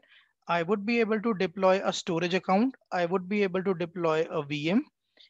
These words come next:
and I would be able to deploy a web application together. I don't have to go three times in Azure in order to create one, one resource.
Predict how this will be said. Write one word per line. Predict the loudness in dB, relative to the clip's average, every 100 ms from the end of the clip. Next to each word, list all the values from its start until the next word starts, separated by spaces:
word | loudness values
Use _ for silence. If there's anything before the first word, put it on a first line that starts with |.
| _ -4
and | 0
I | 0
would | -2 -2
be | 0
able | 2 2
to | 0
deploy | 0 -2 2 4 4 4
a | 4
web | 4 2 2
application | 0 -2 0 2 2 2
together. | 2 2 2 -2 -6 _ _ _ _ _ _ _
I | -2
don't | 2 4 4
have | 2
to | 0
go | 0 0
three | 2 0
times | 4 6 6
in | 6
Azure | 6 6 4 4
in | 2
order | 2
to | -2
create | 0 0 2
one, | 2 4
one | 4
resource. | 2 0 -2 -2